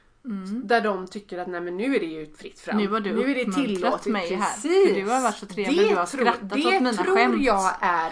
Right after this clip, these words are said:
Speaker 2: ett
Speaker 1: Ja.
Speaker 2: jätte-, en jättestor faktor i
Speaker 1: Mm.
Speaker 2: det här.
Speaker 1: Mm. Det tror jag också. Och vet du mer?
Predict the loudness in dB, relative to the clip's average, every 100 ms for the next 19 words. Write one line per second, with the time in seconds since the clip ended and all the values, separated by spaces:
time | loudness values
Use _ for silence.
0 | -8 -10 0 2 2 0 -4 -4 -8 _
1 | _ -8 -8 -8 -4 -4 -4 -8 -12 _
2 | -12 -10 -4 -2 -2 -4 -6 -8 -8 -8
3 | -4 -4 -4 -6 -12 -8 -6 -6 -10 _
4 | -10 -6 -4 -4 -8 -10 -10 -10 -18 -10
5 | -4 0 -2 0 0 0 -4 -12 _ _
6 | -2 0 0 -2